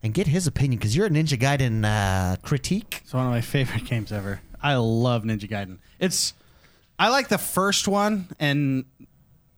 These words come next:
Speaker 2: the Ninja Gaiden Black. They came out with, like, a ga-, it's basically like the Game of the Year edition. Then they came out with the follow-ups. They're not as hard. The first Ninja Gaiden is extremely difficult, uh, and I really, really enjoy it.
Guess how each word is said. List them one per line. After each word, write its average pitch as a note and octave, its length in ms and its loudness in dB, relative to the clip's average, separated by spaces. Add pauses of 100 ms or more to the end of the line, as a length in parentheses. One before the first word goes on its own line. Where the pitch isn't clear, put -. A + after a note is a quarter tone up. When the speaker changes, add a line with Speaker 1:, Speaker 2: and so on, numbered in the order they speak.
Speaker 2:
the D3 220 0
Ninja D#3+ 260 2
Gaiden C#3 280 0
Black. C#3 500 0
They B2+ 100 0
came C#3+ 240 2
out B2 100 0
with, B2+ 140 -2
like, A#2+ 220 0
a G#2+ 80 -2
ga-, G2 260 -8
it's B2+ 140 -8
basically D3 340 0
like A#2+ 180 0
the A#2+ 80 -2
Game A#2 240 0
of G#2+ 60 -2
the A2 80 0
Year A2+ 140 0
edition. C3 400 -2 (420)
Then F#3+ 160 2
they G3+ 100 2
came F3+ 240 2
out E3 180 2
with D3 280 0
the B2 340 2
follow-ups. D3 760 0
They're G3+ 200 4
not A3+ 240 2
as D3+ 140 2
hard. G3+ 460 0 (400)
The C#3 100 0
first A3+ 320 2
Ninja F3+ 280 2
Gaiden C3 400 2 (360)
is B2 180 0
extremely D#3+ 720 0
difficult, A#2 720 -4 (120)
uh, A#2 240 2
and D3+ 220 2
I D#3 140 4
really, F3 760 0
really D#3 360 0
enjoy C3 260 2
it. A#2 120 -2